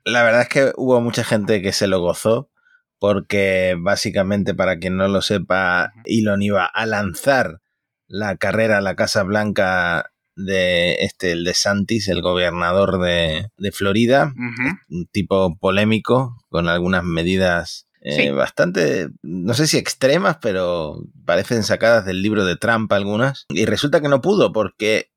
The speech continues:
Speaker 1: lo iban a hacer a través de un espacio de Twitter
Speaker 2: Ujú.
Speaker 1: que falló un par de veces
Speaker 2: Sí.
Speaker 1: y empezaron a llover los memes, empezaron a llover las burlas,
Speaker 2: Ujú.
Speaker 1: y parece mentira que una emisión de solo audio, que ni siquiera era vídeo,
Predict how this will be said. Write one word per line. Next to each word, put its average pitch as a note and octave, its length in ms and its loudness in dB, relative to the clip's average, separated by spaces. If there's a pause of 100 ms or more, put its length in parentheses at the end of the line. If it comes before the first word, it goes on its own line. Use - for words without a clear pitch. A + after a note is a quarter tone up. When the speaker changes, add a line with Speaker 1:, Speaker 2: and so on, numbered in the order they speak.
Speaker 1:
lo A2+ 140 -4
iban B2 160 2
a C#3 60 4
hacer D3 180 0
a C3 80 4
través G2 320 0
de A#2 100 -2
un A#2 120 2
espacio A#2+ 420 0
de A2+ 140 0
Twitter C#3 400 2 (240)
Speaker 2:
Ujú. C#3+ 240 -8
Speaker 1:
que - 80 -4
falló G2+ 260 2
un A#2+ 80 2
par B2+ 160 4
de A#2 140 4
veces - 680 -2 (220)
Speaker 2:
Sí. - 340 -10
Speaker 1:
y G#2 220 0
empezaron G#2 880 0
a G#2 80 2
llover G#2 240 2
los G2 160 0
memes, C#3 500 2
empezaron G2+ 640 0
a G2 80 0
llover G2 320 2
las F#2+ 180 -2
burlas, C#3+ 640 0 (200)
Speaker 2:
Ujú. A#2 340 -8
Speaker 1:
y - 200 -6
parece F2 300 -2
mentira G#2+ 580 0 (180)
que F2 380 -8 (220)
una G#2+ 280 -4
emisión A2+ 500 0
de F#2 120 2
solo A2 340 4
audio, B2+ 400 2
que A2+ 100 -2
ni F2+ 80 -4
siquiera G#2 420 -2
era G2+ 180 4
vídeo, C#3 520 2